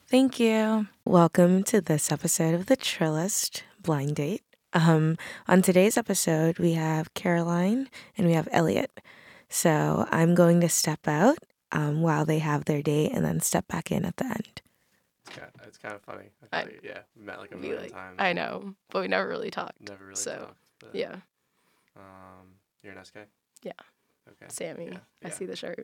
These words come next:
Speaker 2: Yeah, we're
Speaker 3: I have the same one.
Speaker 2: You, you, you came last year?
Speaker 3: I did, yeah.
Speaker 2: Okay. Yeah. Um, yeah, I feel like I've seen you at a mil-, you're a junior?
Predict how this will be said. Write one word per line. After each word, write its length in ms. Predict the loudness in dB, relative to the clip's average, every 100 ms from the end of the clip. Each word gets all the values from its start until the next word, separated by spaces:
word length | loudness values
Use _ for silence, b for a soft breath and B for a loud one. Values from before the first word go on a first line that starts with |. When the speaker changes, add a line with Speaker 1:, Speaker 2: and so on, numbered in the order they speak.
| -18
Speaker 2:
Yeah, 180 | -20 -20
we're 160 | -14 -10
Speaker 3:
I 60 |
have 300 | -8 -8 -8
the 60 | -10
same 280 | -12 -12 -12
one. 280 | -12 -14 -18
Speaker 2:
You, 120 | -20
you, 240 | -20 -20 -20
you 100 | -20 -20
came 160 | -20
last 260 | -20 -20 -20
year? 140 | -20 _ _ -4
Speaker 3:
I 120 | -4
did, 240 | -4 -14 -12
yeah. 360 | -12 -12 -16 -20
Speaker 2:
Okay. 280 | -20 _ -20 _ _ -20
Yeah. 240 | -20 -20 -20 _ _
Um, 500 | -20 -20 -20 -20 _ _ _ _ _ _ _ _ _
yeah, 140 | -16 -14
I 20 |
feel 140 | -12
like 100 | -14
I've 100 | -14
seen 160 | -20 -20
you 100 | -20
at 40 |
a 60 | -20
mil-, 120 | -20
you're 120 | -18
a 40 | -18
junior? 300 | -18 -20